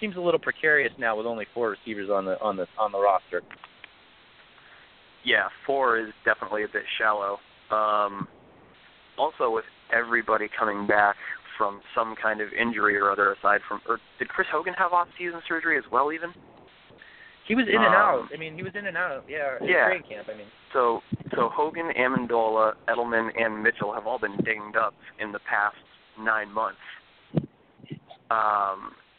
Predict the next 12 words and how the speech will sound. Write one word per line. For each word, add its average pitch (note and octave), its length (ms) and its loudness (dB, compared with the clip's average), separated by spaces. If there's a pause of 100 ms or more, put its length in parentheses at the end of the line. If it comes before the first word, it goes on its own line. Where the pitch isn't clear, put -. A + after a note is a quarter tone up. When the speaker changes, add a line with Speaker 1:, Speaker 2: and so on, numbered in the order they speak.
(120)
Speaker 2:
so A#2+ 200 2
that's A#2+ 280 2
a, A#2 100 -4 (720)
that A#2+ 180 0
can B2 140 -12
be A2+ 160 -2
a G#2+ 80 2
little A2 260 -2
frightening G#2+ 340 0
to G#2+ 80 -6
look G#2 200 -2
at, F#2+ 240 0